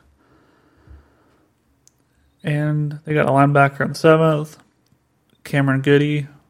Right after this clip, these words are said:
Good, Goody. And then, um, quarterback Skylar Thompson, Kansas State.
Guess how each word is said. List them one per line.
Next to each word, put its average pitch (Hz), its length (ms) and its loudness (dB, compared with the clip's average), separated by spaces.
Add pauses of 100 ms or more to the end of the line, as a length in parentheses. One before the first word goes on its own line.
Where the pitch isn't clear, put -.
(120)
Good, 143 320 -2 (720)
Goody. 160 320 -6 (680)
And 139 180 -4
then, 135 240 -4 (300)
um, 135 440 -4 (200)
quarterback 151 520 0
Skylar 139 460 0
Thompson, 139 640 -4
Kansas 135 460 -6
State. 139 340 -6